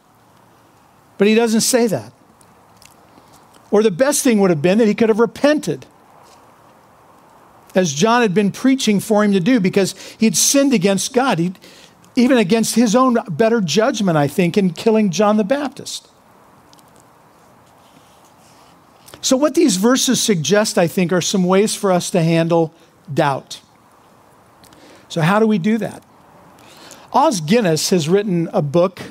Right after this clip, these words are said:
uh, called Doubt, and he says this in this book. He says, "The Bible sees the role of doubt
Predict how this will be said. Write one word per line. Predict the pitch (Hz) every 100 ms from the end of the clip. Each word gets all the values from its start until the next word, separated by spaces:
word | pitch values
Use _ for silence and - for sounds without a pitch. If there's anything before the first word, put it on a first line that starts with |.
| - -
uh, | 160 151 147 - _ _ -
called | - 226 190
Doubt, | 151 131 139 - - _ _ - - - - - - - -
and | 214 208
he | 254
says | - 247 160
this | 202 220 -
in | 185
this | 170 -
book. | 170 214 -
He | 180
says, | - 190 143
"The |
Bible | 151 143 180 240 240 247
sees | - 208 190 165
the | 170
role | 151 170 190 190
of | 139
doubt | 135 170 143 139 -